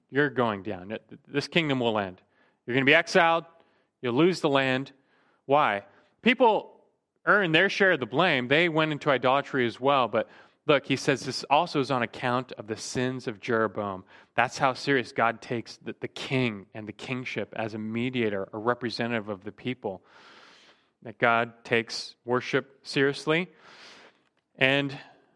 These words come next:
we learn, well, already before it happens, why it's gonna happen.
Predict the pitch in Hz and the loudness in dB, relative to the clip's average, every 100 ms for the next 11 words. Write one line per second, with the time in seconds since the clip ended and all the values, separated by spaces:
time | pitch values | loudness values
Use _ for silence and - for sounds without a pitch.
0 | _ _ _ _ 131 135 131 143 156 156 | _ _ _ _ 2 4 4 2 0 -4
1 | - _ - 127 143 143 170 160 202 180 | -12 _ -2 2 4 4 4 6 4 4
2 | 180 - _ _ 143 - 214 156 180 254 | -2 -6 _ _ -2 4 4 6 4 4
3 | 143 156 160 - - _ 127 147 254 208 | 0 -2 -6 -12 -14 _ 2 4 4 2
4 | - 139 120 117 117 196 226 | 0 0 4 4 2 -2 -4